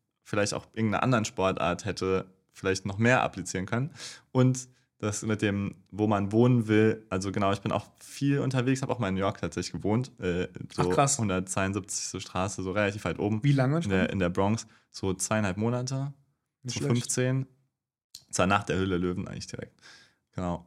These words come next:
Speaker 1: da, äh, braucht's
Speaker 2: Wegen
Speaker 1: dann
Speaker 2: Doktor Severin auch, oder was? Oder?
Speaker 1: Nee, ein Freund von mir hat da, hat da gewohnt und dann hat er gesagt, „Komm, komm doch dazu.“
Speaker 2: Cool, ja.
Speaker 1: Und dann haben wir uns die Wohnung geteilt und dann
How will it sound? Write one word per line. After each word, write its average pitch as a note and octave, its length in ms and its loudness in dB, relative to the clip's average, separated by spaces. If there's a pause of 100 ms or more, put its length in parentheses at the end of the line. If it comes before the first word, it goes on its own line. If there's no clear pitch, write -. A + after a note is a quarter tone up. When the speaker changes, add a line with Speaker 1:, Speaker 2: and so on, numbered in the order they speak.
(200)
Speaker 1:
da, E2 400 -8
äh, F2+ 100 -6
braucht's F2+ 300 -4
Speaker 2:
Wegen F#3 280 10
Speaker 1:
dann G#3+ 80 8
Speaker 2:
Doktor F#3+ 240 -2
Severin F#3 360 -2
auch, G#3+ 140 -2
oder G3 160 -6
was? G#3 160 -6
Oder? C#3+ 320 0 (800)
Speaker 1:
Nee, C3+ 220 8
ein C#3+ 80 8
Freund C#3+ 200 4
von D3 120 0
mir C#3 160 4
hat B2 140 0
da, A#2 500 2 (180)
hat A2+ 160 -2
da A2+ 80 4
gewohnt A2+ 460 6
und G2+ 80 -2
dann G2 360 0
hat G#2 160 -6
er G2+ 60 0
gesagt, G2 240 -2
„Komm, G#2 380 -2
komm G#2+ 160 -4
doch G2 120 -2
dazu.“ G2+ 340 0
Speaker 2:
Cool, - 100 8
ja. - 60 6
Speaker 1:
Und - 160 0
dann F#2+ 180 -2
haben G2+ 80 -4
wir G2 60 -2
uns F#2+ 100 -4
die F#2 100 -6
Wohnung F#2+ 200 -2
geteilt G#2 520 0
und F2 140 -4
dann F2+ 420 -2